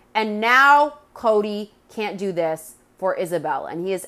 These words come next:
acting like Isabel doing this mandatory surgery to correct her scoliosis and ease her pain is selfish, and that the family is more important, and that this isn't best for the family, when the only family he is seeing at this time is Robin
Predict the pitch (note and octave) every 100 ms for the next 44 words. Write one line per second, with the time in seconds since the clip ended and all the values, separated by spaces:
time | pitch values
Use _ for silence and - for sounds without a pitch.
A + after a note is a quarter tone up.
0 | - C#4 E4 A3+ F#3 G#3 F3+ F3 - A3
1 | A3+ A3 A3+ G#3+ G#3 F#3 F3+ F3 - E3+
2 | F3+ G#3+ A#3 - A3+ A3+ A3+ - C4 C#4+
3 | G3+ E3 F3 F3+ - E3+ F#3 G3+ - G3
4 | - F#3+ F3+ G3+ B3 A#3 D#3+ F3 - _
5 | _ _ - F3+ F3+ G#3 A3 G3 F#3+ F#3
6 | A3 A#3 F#3 E3+ - - - G#3+ G#3 -
7 | A2+ - _ _ _ F3+ F#3 F3+ G3+ F#3
8 | C4+ D#4+ C#4 G3 G#3 - E3 F3 F3 E3+
9 | - G#3 D#3 C#3 E3 E3+ F3 F#3+ F3 -
10 | - A#3+ A#3 C4 G3 D#3+ F#3 F#3 - F#3+
11 | D#3+ E3 A3 A3 D#3 A#2 C3+ _ _ -
12 | F#3+ G3 - - C4 D4+ D#4+ D4+ G#3 E3+
13 | F3+ G3+ F#3 D#3+ - C4+ C#4+ G#3+ D#3 D3+
14 | D3+ - D3+ D3+ F3 - G3 G3+ C4 D4
15 | C4+ E3 D#3+